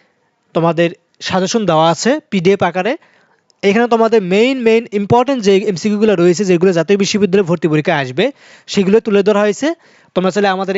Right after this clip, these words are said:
এই একশো বিশ টাকার বিনিময়ে তুমি তোমার গ্রুপ সাবজেক্টের প্রত্যেকটা সাবজেক্টের সাজেশন পেয়ে যাবে। তোমরা চাইলে আমাদের সাজেশনটি সংগ্রহ করতে পারো। সাজেশনটি সংগ্রহ করতে আমাদের WhatsApp-এ যোগাযোগ করবে। তো তোমাদের এখানে আবেদনের সময়টা কীরকম করা হলো, এটা একটু দেখাই দিই।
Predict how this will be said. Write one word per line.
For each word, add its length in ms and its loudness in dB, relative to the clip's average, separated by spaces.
এই 140 4
একশো 240 -6
বিশ 180 2
টাকার 240 0
বিনিময়ে 380 0
তুমি 220 2
তোমার 200 0
গ্রুপ 220 2
সাবজেক্টের 420 -2
প্রত্যেকটা 440 -2
সাবজেক্টের 380 -4
সাজেশন 360 -2
পেয়ে 160 4
যাবে। 240 0
তোমরা 180 0
চাইলে 180 0
আমাদের 220 -2
সাজেশনটি 420 -2
সংগ্রহ 280 -4
করতে 200 0
পারো। 120 -8
সাজেশনটি 440 -4
সংগ্রহ 220 0
করতে 260 0
আমাদের 180 -2
WhatsApp-এ 320 -4
যোগাযোগ 280 -2
করবে। 180 -14
তো 120 -16
তোমাদের 280 2
এখানে 220 0
আবেদনের 380 0
সময়টা 360 0
কীরকম 380 2
করা 180 2
হলো, 160 -8
এটা 140 0
একটু 200 -4
দেখাই 280 -4
দিই। 100 -16